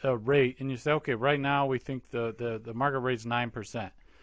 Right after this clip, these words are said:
But over time, maybe it takes three months before you actually do that issuance. And by that time, the market rate has changed.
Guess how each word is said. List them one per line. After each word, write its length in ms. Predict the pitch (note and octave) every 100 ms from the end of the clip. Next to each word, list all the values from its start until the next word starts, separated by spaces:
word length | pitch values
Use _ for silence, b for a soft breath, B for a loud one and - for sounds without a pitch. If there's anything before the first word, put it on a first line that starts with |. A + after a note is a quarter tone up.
| b -
But 100 | D#3
over 260 | F#3+ F#3+
time, 320 | - G3+ G3+
maybe 180 | D#3+ E3
it 80 | E3
takes 300 | - E3 -
three 300 | - D#3 F3+
months 300 | E3 F#3 C3+
before 340 | - - D3+
you 100 | C3+ -
actually 440 | C3 D3 - D3
do 160 | A#2 B2
that 220 | A#2+ A#2
issuance. 520 | F#3 A#3 - A#2 G#2+
And 200 | C3+ C3+
by 180 | A#2+ D3+
that 260 | D3 A3 A#3+
time, 320 | D3+ C3+ B2
the 100 | A#2
market 400 | A2+ D3+ A3 G3+
rate 200 | D3 C3
has 140 | A2
changed. 580 | - - G#3 G3 F#3+ -